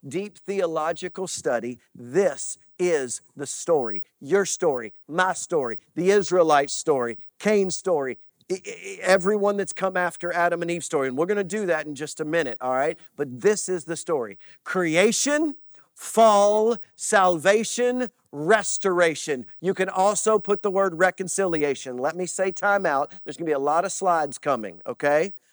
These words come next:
A lot of slides coming. A lot of you guys are gonna wanna snap photos, and you're welcome to, but here's what we're gonna do. If you want all of these, and there's a lot of them, tell me.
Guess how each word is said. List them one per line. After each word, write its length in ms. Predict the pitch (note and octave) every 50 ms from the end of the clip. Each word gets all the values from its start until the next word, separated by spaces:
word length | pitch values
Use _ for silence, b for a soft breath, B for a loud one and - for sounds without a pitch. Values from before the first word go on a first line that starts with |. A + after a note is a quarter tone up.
| B _
A 60 | A#2
lot 220 | C3 C#3+ D#3 E3+ F3
of 60 | D#3+
slides 360 | - F3+ F3 E3+ D#3+ D3+ -
coming. 300 | - - C#3 A#2+ A#2 G#2+ b b b -
A 40 |
lot 140 | B2 C#3 C#3+
of 80 | D3+ D#3
you 60 | D#3+
guys 340 | C#3+ D#3+ D#3+ E3 E3 D3 C3+
are 60 | D#3+
gonna 160 | D3+ D#3 D#3
wanna 180 | D#3 D#3 D#3 C3+
snap 320 | - - E3 E3 E3+ -
photos, 380 | - F3 F3 F3+ F#3 F#3 D#3+ D#3
and 80 | D#3
you're 100 | D3+ D#3
welcome 380 | D#3 E3 E3+ E3+ E3 - - C#3
to, 120 | - - A#2+
but 80 | A#2
here's 200 | A#2+ C#3 D3 C3
what 120 | D#3 E3 -
we're 100 | E3 D#3+
gonna 220 | D#3 E3 E3 E3
do. 280 | D#3+ D#3 D3 B2 G#2+ B B B B B -
If 220 | C#3+ D3 - -
you 160 | C#3+ E3+ G3+
want 340 | G#3+ G3 F3+ F#3+ F#3 F3+ - _
all 240 | C#3+ C#3 C3+ C3+ C3
of 80 | A#2+ A2
these, 220 | A#2+ G#2+ G2+ -
and 160 | - C3 C3 C3+
there's 200 | C#3 C#3 B2+ C3+
a 60 | C3+
lot 380 | C3 C3 C3+ C3+ C3+ C3 C3
of 160 | B2+ A#2 G2 F#2
them, 300 | A#2 G#2+ F#2 D#2 C#2 _ _ _ _ _ _ _ _ _ _ _ _ _ _ _ _ _ _ _ _ _ _ _ _ _ _ _ _ _ _ _ _ _ _ _ _
tell 220 | - - D3 C3 A#2
me. 180 | G2+ E2 -